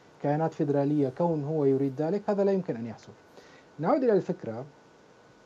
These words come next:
يعني، عندما هم، آه، آه،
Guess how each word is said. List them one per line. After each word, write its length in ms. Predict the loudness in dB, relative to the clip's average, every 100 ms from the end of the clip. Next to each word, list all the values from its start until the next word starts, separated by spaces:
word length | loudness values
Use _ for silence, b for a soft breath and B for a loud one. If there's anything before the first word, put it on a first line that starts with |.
| -20 B B B -4
يعني، 220 | -2 2
عندما 340 | 2 4 2
هم، 400 | 2 2 2 0 -6 -16 -8
آه، 420 | -4 -2 -4 -6 -10
آه، 320 | -12 -10 -12